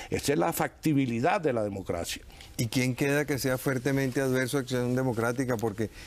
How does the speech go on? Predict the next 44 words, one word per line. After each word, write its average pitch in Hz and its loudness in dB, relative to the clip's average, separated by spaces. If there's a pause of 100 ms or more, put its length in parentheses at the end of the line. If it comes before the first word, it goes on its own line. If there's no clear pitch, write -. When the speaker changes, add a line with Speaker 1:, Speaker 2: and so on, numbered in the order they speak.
(160)
Speaker 2:
en 117 2
el 113 2
mas 113 2
hay 127 2
un 123 0
grupito 117 0
que 113 0
quiere 104 0
acercarse 107 0
a 110 2
Acción 101 0
Democrática, 107 0
en 110 0
copei 107 0
hay 107 2
un 107 0
grupito 104 0
que 101 0
quiere 101 2
acercarse 101 0
a 101 0
Acción 101 0
Democrática, 104 0 (400)
Irene 113 2
se 113 0
entrevista, 104 0
parece 98 0
ser, 104 0
de 104 2
vez 104 0
en 107 -2
cuando 104 0
con 101 0
el 95 -2
senador 95 0
Alfaro, 104 -2
o 104 -4
sea 101 -2
que 101 -2
tampoco 98 -2
debe 101 0
haber 101 0
tantas 101 -2
diferencias. 104 -4